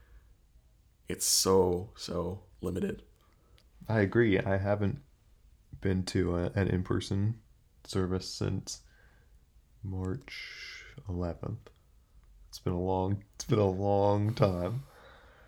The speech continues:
Speaker 2: And at first I thought, "Well, this, this is fine being online." And then it dragged on and on, and I thought, "Well, it'd be nice to see some of these people again." And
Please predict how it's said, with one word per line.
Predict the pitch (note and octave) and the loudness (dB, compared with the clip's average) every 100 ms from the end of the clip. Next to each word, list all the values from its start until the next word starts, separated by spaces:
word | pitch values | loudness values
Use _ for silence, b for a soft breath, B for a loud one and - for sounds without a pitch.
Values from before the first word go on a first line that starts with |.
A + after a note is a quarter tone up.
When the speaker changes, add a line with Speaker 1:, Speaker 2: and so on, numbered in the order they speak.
| b | b
Speaker 2:
And | A#2 | 4
at | A2+ - | 4 6
first | C#3 C#3 | 6 6
I | A2+ | 2
thought, | A#2 A#2+ F3+ | 2 2 2
"Well, | G#3 | 4
this, | C4 - - - - | 4 2 -4 -8 0
this | - - | 2 4
is | D#3 A#2 C3 C3 - - | 0 0 -4 -10 -16 -2
fine | G2+ G2+ A2 C3 | 2 4 6 6
being | C#3 A2+ G#2 G2 | 6 6 6 6
online." | G2 G2 F#2 F#2 G#2 B2+ F#3 - _ - | 4 4 2 2 2 2 2 -2 _ 0
And | G#2 | 4
then | F#2 | 4
it | - | 4
dragged | - F2+ E2+ E2+ | 4 4 4 0
on | E2+ G2 G#2+ | -2 0 2
and | F2+ | 2
on, | F2+ F#2+ A2 A2+ | 0 0 0 2
and | F2+ | 0
I | F2+ | 0
thought, | F#2+ F2 - | 0 -2 0
"Well, | G2 | -2
it'd | G2+ | 0
be | G2 | 0
nice | G2 C3+ C#3 | 0 2 2
to | - G#2 | 0 -4
see | - B2 | 0 0
some | B2 G#2+ G2+ | 2 0 0
of | G2 | 2
these | G2 G2 | 0 0
people | - G#2 G2 F#2 | 0 0 4 4
again." | F2+ F2+ F2+ G#2+ C#3 - b b b b b b b - | 4 2 0 2 0 -2 b b b b b b b -2
And | F#2+ - E3 | -2 -2 -6